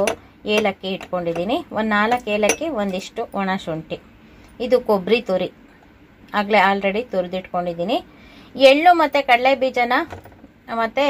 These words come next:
ಗಸಗಸೆನ ಒಂದ್ ಸ್ವಲ್ಪ ಹುರ್ದು ಇದಷ್ಟನ್ನು ಸೇರಿ ನಾವು ಸೂಸ್ಲು ಅಥವಾ ಹೂರ್ಣ ಅಂತ, ಅದ್ರೊಳಗಡೆ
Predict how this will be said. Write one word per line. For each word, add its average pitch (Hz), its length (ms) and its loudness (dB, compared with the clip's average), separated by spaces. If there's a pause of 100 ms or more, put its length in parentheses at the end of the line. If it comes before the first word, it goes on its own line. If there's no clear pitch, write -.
(320)
ಗಸಗಸೆನ 214 600 2 (120)
ಒಂದ್ 220 140 -4
ಸ್ವಲ್ಪ 226 260 2
ಹುರ್ದು 269 480 2 (180)
ಇದಷ್ಟನ್ನು 285 640 0
ಸೇರಿ 240 380 2
ನಾವು 240 280 2
ಸೂಸ್ಲು 277 460 -2
ಅಥವಾ 220 360 -2
ಹೂರ್ಣ 285 440 2
ಅಂತ, 196 200 -2
ಅದ್ರೊಳಗಡೆ 220 800 -2